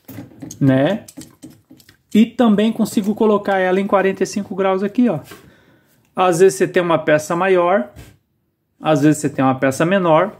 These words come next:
né? É questão de limitação. Aqui eu consigo fazer uma medição de quarenta e cinco graus bem grande, olha aqui, ó. Vocês estão vendo?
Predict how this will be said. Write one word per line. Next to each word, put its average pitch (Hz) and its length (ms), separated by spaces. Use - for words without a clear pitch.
né? 139 400
É - 80
questão - 340
de 147 100
limitação. 160 600
Aqui 170 180
eu 185 60
consigo 185 460
fazer 180 240
uma 185 60
medição 180 360
de 175 80
quarenta 175 300
e - 20
cinco 165 240
graus 147 300
bem 135 240
grande, 226 320
olha 127 120
aqui, 127 200
ó. 120 40
Vocês - 180
estão 135 160
vendo? 139 320